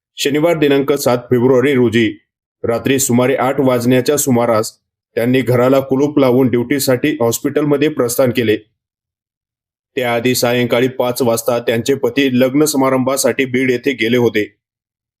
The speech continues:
रविवारी दिनांक आठ फेब्रुवारी रोजी सकाळी आठ वाजेच्या सुमारास विद्या सातपुते या घरी परतल्या. त्यावेळी घराचे कुलूप कडी कोंड्यासह तुटलेल्या अवस्थेत दिसून आले.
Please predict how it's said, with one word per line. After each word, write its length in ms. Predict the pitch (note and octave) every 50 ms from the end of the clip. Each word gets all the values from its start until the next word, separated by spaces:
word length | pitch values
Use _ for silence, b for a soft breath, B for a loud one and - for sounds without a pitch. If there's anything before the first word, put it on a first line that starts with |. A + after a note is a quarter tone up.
| _ _ - A2+
रविवारी 500 | A2+ B2 B2 B2 B2 B2 A#2+ A#2+ C#3 B2+
दिनांक 360 | G2+ A2+ A#2 A#2 A#2 - B2
आठ 280 | B2 A#2+ B2 B2+ B2
फेब्रुवारी 580 | - - B2 B2 A#2 C3+ C3 B2 A#2+ A#2+ C#3 C#3
रोजी 300 | B2 A#2+ A2+ A#2+ B2+ B2+
सकाळी 420 | - - A2+ - C3 B2 B2 B2+ - A#2+
आठ 200 | C3 C3+ C3 C3+
वाजेच्या 440 | C3 B2 A#2 B2 B2+ A#2 C3+ C3+
सुमारास 520 | C3 - B2+ A#2+ A#2+ A#2+ A#2 A2 G#2+ - - _ _ _ _ _ _ _ _ _ _ -
विद्या 280 | G#2 A2+ A2 G#2 C3 B2+
सातपुते 540 | B2 - A#2 A#2 - - B2 A#2+ B2 B2+ B2+
या 120 | C3 C3
घरी 260 | A#2 G#2 A#2 A2+ B2+
परतल्या. 500 | C3+ B2+ C3+ A#2+ A#2+ A2+ - A#2 G#2 - - - _ _ _ _ _ _ _ _ _ _ _ _ _ _
त्यावेळी 380 | - C3+ C#3+ C#3 C3+ C3+ D3 D3+
घराचे 440 | D3+ B2 C3 B2 C3 C3 B2+ D#3 D3+
कुलूप 420 | - - C#3 C#3+ C#3+ C3+ C3+ - -
कडी 200 | C3 B2+ C#3 C3
कोंड्यासह 520 | - C#3 C3+ C3 C#3 C3+ C3+ - C#3 C#3
तुटलेल्या 520 | C#3 - C#3 A#2+ - C#3 C#3 C#3 D3+ D#3+ C#3
अवस्थेत 380 | A#2 A#2 A#2+ A#2+ - D3 C#3+
दिसून 340 | B2 G2+ A#2 A2+ - C#3 B2
आले. 200 | A2+ A2 G#2+ G#2